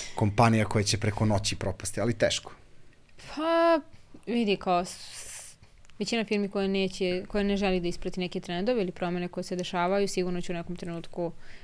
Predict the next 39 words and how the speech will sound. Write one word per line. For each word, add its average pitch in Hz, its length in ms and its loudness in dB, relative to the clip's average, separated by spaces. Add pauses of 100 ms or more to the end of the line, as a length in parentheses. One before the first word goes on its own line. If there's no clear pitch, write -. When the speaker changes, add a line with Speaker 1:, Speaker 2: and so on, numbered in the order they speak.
(220)
Speaker 2:
e, 170 180 0 (320)
biti 165 280 -4
u 175 220 0
izazovnom 160 500 -4 (320)
položaju, 165 460 -4
nezavidnom 165 480 -4 (100)
položaju. 170 560 -4 (840)
Ali 185 360 2
ono 202 180 2
što 220 140 -2
mi 208 60 4
je 190 80 4
bilo 202 180 4
zanimljivo, 175 440 2
ne 185 100 2
znam 170 160 -2
li 175 60 -2
znaš 180 220 -2
tu - 80 -8
informaciju, - 640 -6 (360)
da 190 60 0
je 175 40 2
poslednji, 190 580 0
e, 190 40 0
BlackBerry 180 520 0
zapravo 170 400 0
proizveden, 170 640 -2
e, 170 320 -4
dve 165 120 -4
hiljade 170 260 -4
dvadeset 165 440 -2
druge. - 280 -6 (400)
Ja 165 140 2
sam 190 160 0
mislila 180 420 0
da 180 80 0
je 175 40 4
proizvodnja 175 560 -2
počela, 160 580 -2